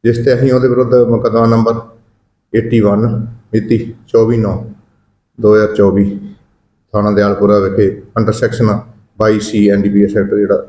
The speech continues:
ਦਰਜ ਕਰਕੇ ਉਹਨੂੰ ਗ੍ਰਿਫਤਾਰ ਕੀਤਾ ਤੇ ਉਹਦਾ ਅਸੀਂ ਦੋ ਦਿਨ ਦਾ ਪੁਲਿਸ ਰਿਮਾਂਡ ਕੋਰਟ 'ਚ ਪੇਸ਼ ਕਰਕੇ ਉਸਨੂੰ ਹਾਸਲ ਕੀਤਾ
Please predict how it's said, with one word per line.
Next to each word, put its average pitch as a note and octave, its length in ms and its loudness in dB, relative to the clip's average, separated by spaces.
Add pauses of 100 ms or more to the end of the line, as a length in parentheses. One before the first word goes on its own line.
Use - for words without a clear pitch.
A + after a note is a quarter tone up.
(160)
ਦਰਜ F#2+ 220 -4
ਕਰਕੇ G2+ 320 -2
ਉਹਨੂੰ G#2 160 -2
ਗ੍ਰਿਫਤਾਰ F#2+ 300 -2
ਕੀਤਾ A#2 460 -8 (400)
ਤੇ A#2 60 2
ਉਹਦਾ A#2 280 2
ਅਸੀਂ G#2+ 480 0
ਦੋ G#2 200 2
ਦਿਨ G#2 200 2
ਦਾ G#2+ 120 2
ਪੁਲਿਸ - 480 -2
ਰਿਮਾਂਡ G2+ 360 0 (760)
ਕੋਰਟ G#2 180 0
'ਚ - 80 -10
ਪੇਸ਼ G2+ 300 -2
ਕਰਕੇ G2+ 280 -2
ਉਸਨੂੰ G2 460 -4 (220)
ਹਾਸਲ G2 200 -6
ਕੀਤਾ A2+ 520 -6